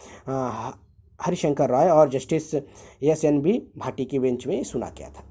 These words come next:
इसके बाद ऑर्डर में क्या लिखा गया है, ऑर्डर को डायरेक्ट हम हिंदी में कन्वर्ट कर, कन्वर्ट करते हैं, उसके बाद देखते हैं ऑर्डर में क्या मेंशन किया गया। चलिए दे-, देखते हैं पहले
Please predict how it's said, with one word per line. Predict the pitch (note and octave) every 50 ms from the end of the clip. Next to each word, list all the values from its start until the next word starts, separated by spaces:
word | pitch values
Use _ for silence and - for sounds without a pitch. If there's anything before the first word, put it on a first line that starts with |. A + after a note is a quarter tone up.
| - - - -
इसके | C#3 - - F3
बाद | F3 D#3
ऑर्डर | D#3+ C#3+ C#3 D#3 E3
में | E3+ F3 D#3
क्या | - D#3+
लिखा | D#3 D#3 D3 E3+ D3+
गया | D3 D#3 F#3+
है, | G#3 F#3
ऑर्डर | C3+ B2+ B2+ C3+
को | C3+ -
डायरेक्ट | D3 C3+ A#2+ A#2+ C3+ C3+
हम | C3+ C#3 C3+ B2+
हिंदी | C3+ B2 A#2+ A#2+
में | B2+ A#2+
कन्वर्ट | A#2+ A#2 A2+ A#2 A2
कर, | - A#2
कन्वर्ट | G#2+ - - - - C3 B2+ A#2+ A#2+ A#2
करते | - A#2+ A2+ - -
हैं, | F#3+ G3+
उसके | G3+ - A2
बाद | A2 G#2
देखते | G#2 A2 G2+ - - C3+
हैं | C#3 F#3+ G3
ऑर्डर | - A#2 A2+ A2+ A2+
में | A2+ A#2+ A#2+
क्या | - F#3 - - - _ - - - - _ _ - - D3 D#3+ D#3+ D#3 - -
मेंशन | F3 F3+ F3 D3+ D3 A#2
किया | - - G#2+ F#2+
गया। | F#2 A2 A#2
चलिए | - E3+ D3 C3
दे-, | A2+ B2 A#2+
देखते | A#2+ C3+ C#3 - - -
हैं | E3+ F#3
पहले | F#3 D3+ B2 C#3+